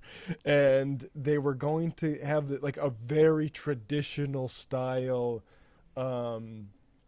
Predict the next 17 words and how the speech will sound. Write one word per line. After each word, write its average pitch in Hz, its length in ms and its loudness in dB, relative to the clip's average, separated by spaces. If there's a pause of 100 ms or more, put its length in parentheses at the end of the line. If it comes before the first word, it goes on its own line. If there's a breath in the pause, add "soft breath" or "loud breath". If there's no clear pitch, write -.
(300)
Japanese 135 540 -2
house. 135 600 2 (440 loud breath)
And, 175 580 6 (220)
you 226 140 -6
know, 175 260 0
there's 175 300 2
a 156 40 -4
certain 185 280 -2
amount 170 220 4
of 143 60 4
expectations 147 760 0
culturally, 131 580 -2
is 117 180 -6
my 117 220 0
understanding, 120 560 -2
in, 113 220 -6
in 120 240 -4